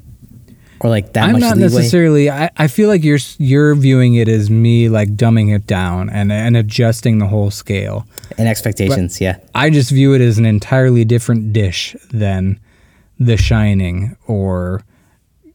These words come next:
Speaker 2: Misery or Silence of the Lambs or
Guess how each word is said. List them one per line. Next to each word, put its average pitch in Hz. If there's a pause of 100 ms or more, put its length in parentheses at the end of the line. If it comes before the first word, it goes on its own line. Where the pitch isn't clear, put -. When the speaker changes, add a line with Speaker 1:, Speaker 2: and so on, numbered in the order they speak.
Speaker 2:
Misery 117
or 110
Silence 117
of 117
the 113
Lambs 110 (140)
or 104